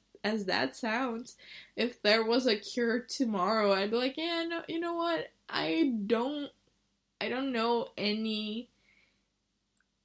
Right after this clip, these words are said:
other life other than being diabetic, and I pretty much like it."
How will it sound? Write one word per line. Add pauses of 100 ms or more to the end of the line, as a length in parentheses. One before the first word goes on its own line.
other
life
other
than
being
diabetic,
and
I
pretty
much
like
it."